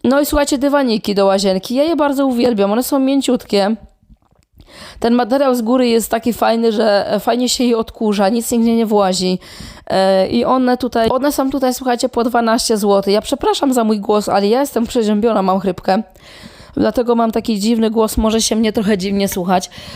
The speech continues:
Słuchajcie, kolorów jest bardzo dużo. Mm, beżowe, czarne, niebieskie, różowe, naprawdę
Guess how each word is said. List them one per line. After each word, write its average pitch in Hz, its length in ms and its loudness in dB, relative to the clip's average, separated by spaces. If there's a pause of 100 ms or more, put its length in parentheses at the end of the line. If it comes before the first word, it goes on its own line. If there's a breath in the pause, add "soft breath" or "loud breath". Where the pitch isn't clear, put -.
(120)
Słuchajcie, 240 320 0
kolorów 247 400 0
jest 226 160 -2
bardzo 220 300 0
dużo. 190 540 0
Mm, 185 400 -4
beżowe, 214 960 0
czarne, 214 560 0
niebieskie, 208 640 -2
różowe, 202 340 0
naprawdę 196 480 0